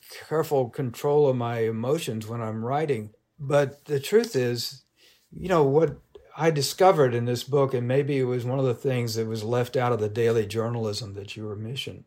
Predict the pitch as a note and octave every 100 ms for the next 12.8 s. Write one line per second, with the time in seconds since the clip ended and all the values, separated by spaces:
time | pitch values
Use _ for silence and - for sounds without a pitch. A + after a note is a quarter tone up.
0 | - A#2+ B2+ - F#2+ G2 F#2+ _ _ _
1 | _ _ C3 D3 D3+ C3+ D3 - - C#3
2 | C3 C#3+ E3 F#3+ - - C3 A#2+ B2 C3
3 | C3 A#2 B2 C3 C3+ A2+ A#2 B2 B2 A#2
4 | - A2+ A#2+ F#2+ - - - _ _ _
5 | - E3 E3+ D3+ C#3 C3+ B2+ A#2+ G#2 G#2+
6 | A2+ C3+ C#3+ - F#2 - - - _ _
7 | _ - _ _ _ - F#3 F3 D3 A#2+
8 | - D3 C3+ B2 E3 G#3+ G#2+ F#2+ F#2+ B2+
9 | - D3+ C#3 C#3 C3+ A#2+ - - - _
10 | - C3+ B2 A2 - - D3 C#3 - C3+
11 | C3+ D#3 D3+ A#2+ G2+ G2 A#2 C#3 B2+ -
12 | - E3+ D3 F#2+ D#2+ - -